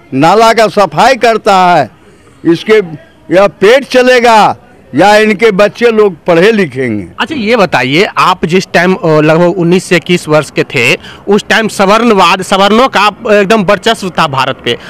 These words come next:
Speaker 1: हाँ।
Speaker 2: और उस वक्त आपके मन में क्या चला कि आप बाबा साहब के पीछ-, प्रति आकर के उनके साथ में लड़ाई लड़े पिछड़े वर्ग के लिए?
Speaker 1: इसलिए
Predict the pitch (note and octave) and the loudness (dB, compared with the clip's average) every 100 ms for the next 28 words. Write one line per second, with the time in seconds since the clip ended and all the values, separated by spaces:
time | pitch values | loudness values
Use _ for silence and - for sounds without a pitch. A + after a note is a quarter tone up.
0 | - B2 A#2 C4+ F4 - D4 D#4+ - C4 | -14 -4 0 0 0 -10 -2 -2 0 -2
1 | C#4 D4 - A3+ A#3 - D#4 D4 C#4+ D4 | -2 -2 -2 0 -2 0 0 2 2 0
2 | C4 B3 C#4+ C4+ C#4 B3+ B3+ B3+ C4 A#3+ | -2 -2 0 2 0 0 2 2 2 0
3 | G3 G#3 B3 B3 A#3+ - B3 - G#3 - | 0 2 2 2 0 0 -6 -2 -4 -2
4 | G#3+ A#3+ A#3 - G3+ A#3 G#3 A3+ G#3+ G#3+ | -2 0 0 0 -2 0 -2 0 0 0
5 | F#3+ A3 A3 - G3 G3 G#3+ G#3 G#3 G3+ | 0 0 0 0 0 0 0 0 0 0
6 | E3+ F#3 F#3+ F#3+ F3 F3+ G3 - - - | 0 2 0 0 0 2 0 -6 -16 -8
7 | F#3+ G3 F#3+ F3+ F3+ F3 F#3 - - - | -2 0 0 -2 -8 -12 -12 -16 -20 -20
8 | - - C#4 - C#4 D4 A3 C3 | -8 0 0 0 0 2 4 2